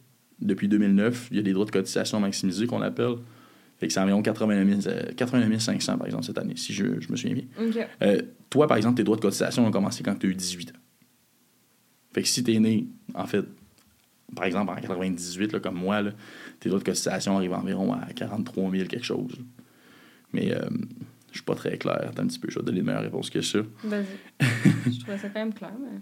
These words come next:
Speaker 1: C'était quand même bien.
Speaker 2: Ouais, ouais.
Speaker 1: C'est
Speaker 2: Mais
Speaker 1: beau.
Speaker 2: tu peux
Speaker 1: Parce que là, j'ai
Speaker 2: continuer.
Speaker 1: quand même donné vraiment des, euh, des chiffres approximatifs,
Speaker 2: Ouais,
Speaker 1: là, mais
Speaker 2: ouais,
Speaker 1: ce que
Speaker 2: ouais.
Speaker 1: je veux dire, c'est que dans le fond, toi, d'année en année, t'accumules les droits de cotisation dans ton celi.
Speaker 2: Mhm.
Speaker 1: Puis c'est à partir de dix-huit ans que t'as commencé à en avoir.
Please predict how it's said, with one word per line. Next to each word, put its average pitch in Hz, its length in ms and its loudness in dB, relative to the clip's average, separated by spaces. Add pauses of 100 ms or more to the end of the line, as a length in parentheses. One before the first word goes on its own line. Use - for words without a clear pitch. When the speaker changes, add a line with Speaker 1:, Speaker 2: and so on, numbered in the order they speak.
Speaker 1:
C'était - 180 2
quand 120 80 8
même 123 100 12
bien. 123 200 12
Speaker 2:
Ouais, - 120 4
ouais. 320 180 0 (100)
Speaker 1:
C'est - 140 0
Speaker 2:
Mais - 60 8
Speaker 1:
beau. - 60 8
Speaker 2:
tu - 60 8
peux - 60 4
Speaker 1:
Parce - 120 4
que 160 60 8
là, 180 60 10
j'ai 165 120 6
Speaker 2:
continuer. 123 160 8
Speaker 1:
quand 123 60 10
même 139 120 8
donné 120 200 10
vraiment 117 180 8
des, 104 240 6 (120)
euh, 80 40 0
des 92 120 2
chiffres 104 200 2
approximatifs, 101 640 0
Speaker 2:
Ouais, 220 80 4
Speaker 1:
là, 226 60 6
mais 214 80 8
Speaker 2:
ouais, 208 40 6
Speaker 1:
ce 202 80 4
que 190 60 6
Speaker 2:
ouais. 131 60 8
Speaker 1:
je 120 100 6
veux 110 60 8
dire, 127 120 6
c'est 120 120 4
que 110 40 4
dans 101 120 4
le 104 40 2
fond, 123 280 4 (360)
toi, 123 160 6
d'année 120 260 8
en 131 160 8
année, 101 320 6
t'accumules 104 440 2
les 95 100 4
droits 90 140 0
de 90 60 -8
cotisation 92 400 0
dans 95 120 2
ton - 140 -2
celi. - 260 4
Speaker 2:
Mhm. 254 120 6
Speaker 1:
Puis 240 100 -8 (220)
c'est - 160 0
à 107 100 4
partir - 260 2
de 104 80 4
dix-huit 98 360 -2
ans 98 80 0
que - 60 -10
t'as 90 60 -2
commencé 95 340 -2
à - 40 0
en - 60 0 (100)
avoir. - 200 -4